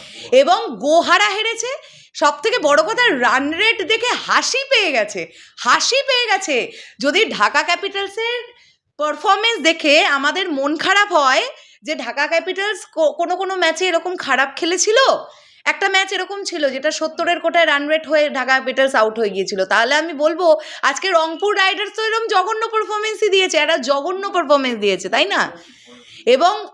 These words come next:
বিপিএল থেকে এই যে নিশ্চিহ্ন হয়ে গেছে,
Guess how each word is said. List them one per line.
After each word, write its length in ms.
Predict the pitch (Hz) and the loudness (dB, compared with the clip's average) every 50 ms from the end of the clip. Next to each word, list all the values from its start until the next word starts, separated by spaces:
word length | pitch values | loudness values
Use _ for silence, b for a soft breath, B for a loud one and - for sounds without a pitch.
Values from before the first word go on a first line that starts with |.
| - 214 | -8 -6
বিপিএল 460 | 254 269 262 262 330 370 381 392 381 | -6 -6 -2 0 2 2 2 0 -2
থেকে 180 | - 294 320 | -2 0 2
এই 120 | 415 403 359 | 2 2 2
যে 120 | 320 403 | 2 2
নিশ্চিহ্ন 600 | 370 359 370 370 - - 453 466 466 480 494 494 392 | 0 0 -2 -2 0 2 2 2 2 2 2 2 2
হয়ে 180 | 440 440 415 | 2 0 2
গেছে, 400 | 403 359 311 - 254 214 175 135 | 2 0 0 -2 -4 -8 -8 -10